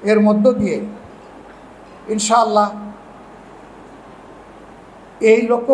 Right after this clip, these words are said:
উদ্দেশ্যকে সামনে রেখে জামাত ইসলামী সহ যারাই বাংলাদেশে কাজ করছেন, আমরা সবাই মিলে একটি সোনালী সমাজ, সত্যিকারে একটা স্বাধীন দেশে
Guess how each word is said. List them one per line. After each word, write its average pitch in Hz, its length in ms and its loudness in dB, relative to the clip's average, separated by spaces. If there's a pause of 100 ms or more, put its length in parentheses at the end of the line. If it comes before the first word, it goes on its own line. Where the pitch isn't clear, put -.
উদ্দেশ্যকে 226 500 -4
সামনে 220 360 -4
রেখে 220 260 -4 (1000)
জামাত 214 320 0
ইসলামী 233 400 -4
সহ 214 160 0 (160)
যারাই 247 300 2
বাংলাদেশে 208 600 -2
কাজ 185 200 -2
করছেন, - 340 -10 (1300)
আমরা 214 200 2
সবাই 220 360 0
মিলে 208 260 -6 (1800)
একটি - 260 -6
সোনালী 214 440 -2
সমাজ, 175 380 -2 (1400)
সত্যিকারে 240 640 0
একটা 226 220 -6
স্বাধীন 226 460 0
দেশে 226 280 0